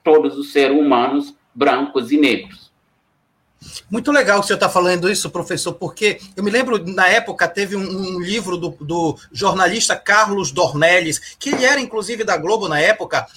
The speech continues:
Speaker 2: e ele escreveu um livro muito emblemático. Ele diz assim, "Deus é inocente, a imprensa não." É um livro emblemático pra época, pra dizer que, na verdade, se tentou vender como uma guerra de religiões, quando, na verdade, era uma guerra de hegemonias, era uma guerra de poder.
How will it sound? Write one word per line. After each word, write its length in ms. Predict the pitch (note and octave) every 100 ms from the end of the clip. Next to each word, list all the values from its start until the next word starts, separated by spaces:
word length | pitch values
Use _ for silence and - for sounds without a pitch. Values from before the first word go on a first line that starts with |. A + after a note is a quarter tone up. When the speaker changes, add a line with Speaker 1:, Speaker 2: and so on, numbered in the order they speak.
| - -
Speaker 2:
e 60 |
ele 100 | A3+
escreveu 360 | C4+ - B3+ C#4
um 80 | C4+
livro 240 | D4 D4+
muito 200 | C4+ D4+
emblemático. 640 | D#4 A#3+ F#3+ D3+ A#2+ - - - -
Ele 140 | F#3+
diz 120 | A3+
assim, 320 | G#3+ - F#3 - _
"Deus 560 | C#3 G#3+ C4+ E4 F4 -
é 120 | A3+ B3
inocente, 840 | B3 A3 - B3 C4+ D#4+ - - -
a 160 | G#3
imprensa 680 | A3+ G#3 A3 A#3 B3+ - A3
não." 380 | E3 D#3+ B2+ A#2+ _ _
É 80 | G3
um 60 | A3+
livro 200 | D4 E4+
emblemático 680 | D4+ D#4 A#3+ B3+ D4+ -
pra 180 | G3 E3+
época, 380 | F#3+ A#3 - F#3
pra 140 | G#3+ A#3
dizer 320 | A3+ G3 B3+
que, 120 | B3+
na 120 | B3
verdade, 380 | A3+ G#3 B3 B3+
se 120 | -
tentou 400 | - A#3 G#3+ D4+
vender 300 | C4+ G#3 A3
como 180 | A3 G#3
uma 140 | G3
guerra 260 | F3 A3 F#3+
de 120 | F#3
religiões, 840 | F3 F3 E3 C#3 G3+ C#4 - - -
quando, 200 | B3 C4
na 80 | C4+
verdade, 380 | C4+ A3+ C4
era 100 | C#4
uma 160 | D4+ B3+
guerra 260 | G3+ C4 D#4
de 80 |
hegemonias, 760 | B3 A3+ A3+ F#3+ F#3+ B3 B3 G3+
era 100 | G3+
uma 60 | F#3+
guerra 200 | G3 G3+
de 100 | G#3
poder. 420 | E3+ F#3 G3